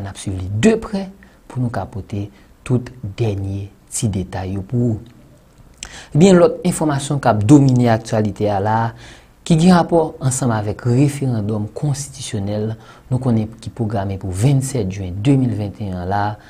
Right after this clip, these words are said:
ebyen, Joseph Lambert soti nan silans li yon lòt fwa ankò pou li fè konnen depatman l ap dirije a, ki se depatman Sidès, prezidan Jovenel Moïse, p ap ka vin fè referandòm ladan.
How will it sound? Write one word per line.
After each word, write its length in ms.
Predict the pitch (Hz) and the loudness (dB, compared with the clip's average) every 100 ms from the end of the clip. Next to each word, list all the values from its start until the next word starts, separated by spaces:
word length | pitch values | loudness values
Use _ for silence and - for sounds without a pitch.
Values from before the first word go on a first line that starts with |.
| - - - | -20 -12 -4
ebyen, 400 | 104 143 143 143 - - | 4 4 4 -2 -12 -2
Joseph 360 | 127 120 120 120 | 2 4 2 -2
Lambert 340 | 113 92 101 - | -6 -6 -8 -8
soti 440 | - 143 135 - | -4 -2 -2 -4
nan 140 | 117 98 | -4 -4
silans 380 | - 92 92 - | -8 -8 -6 -4
li 80 | 110 98 | -2 0
yon 160 | 110 147 123 | 0 0 0
lòt 100 | - | -4
fwa 160 | - 104 85 | -8 -10 -10
ankò 300 | - 117 113 - - - | -2 0 0 -4 -20 0
pou 80 | 185 | 2
li 80 | 160 | 2
fè 220 | - 135 | 0 -8
konnen 380 | - 92 90 90 - - - - | -8 -10 -8 -8 -10 -18 -20 -4
depatman 460 | 117 151 135 - 113 | 2 2 2 -4 -6
l 40 | 95 | -6
ap 80 | 95 | -6
dirije 480 | 110 95 87 85 | -8 -8 -8 -12
a, 60 | 80 - - - | -14 -18 -20 -12
ki 100 | 98 | -12
se 100 | - 90 104 | -10 -4 2
depatman 460 | 151 139 - 107 | 4 2 -4 -10
Sidès, 540 | - 95 92 92 - - - _ _ _ _ _ _ _ _ _ _ - | -8 -8 -6 -8 -10 -18 -20 _ _ _ _ _ _ _ _ _ _ 2
prezidan 340 | 147 123 117 | 2 4 0
Jovenel 320 | 101 95 95 | -2 -4 -4
Moïse, 400 | 87 87 90 90 - _ - | -4 -6 -8 -10 -18 _ -4
p 80 | - | -2
ap 240 | 110 - - - | -4 -8 -18 -14
ka 300 | - 113 104 110 | -6 -4 -6 -8
vin 320 | 95 107 98 90 | -6 -6 -6 -8
fè 380 | - 107 95 - - - - | -12 -6 -6 -6 -16 -20 -4
referandòm 800 | 110 120 131 - 101 87 87 90 90 | 2 4 4 0 -6 -6 -6 -6 -6
ladan. 400 | 90 92 87 | -6 -6 -8